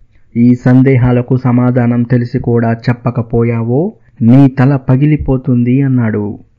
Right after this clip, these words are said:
దానికి విక్రమార్కుడు, "గంధర్వలోక నీలాంజన తన శిల్పానికి ప్రాణం పోశాక భూలోక నీలాంజన సాధించిన విజయాల ద్వారా భూలోకవాసుల శక్తి సామర్థ్యాలను తెలుసుకునే అవకాశం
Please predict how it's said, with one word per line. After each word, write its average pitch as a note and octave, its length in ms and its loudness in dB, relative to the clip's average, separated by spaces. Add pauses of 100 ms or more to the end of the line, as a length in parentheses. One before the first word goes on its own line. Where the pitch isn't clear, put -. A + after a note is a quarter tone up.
(380)
దానికి B2+ 380 2
విక్రమార్కుడు, B2 1000 -2 (520)
"గంధర్వలోక C#3+ 680 2
నీలాంజన B2+ 720 2
తన B2+ 220 0
శిల్పానికి B2+ 640 0
ప్రాణం B2 460 0
పోశాక B2 640 -4 (560)
భూలోక E3+ 500 0
నీలాంజన C3 640 0
సాధించిన B2 680 -2
విజయాల A#2+ 680 -2
ద్వారా A#2+ 600 -2
భూలోకవాసుల C3 960 2
శక్తి B2+ 360 -2
సామర్థ్యాలను A#2+ 840 0
తెలుసుకునే B2 800 0
అవకాశం C3 720 -2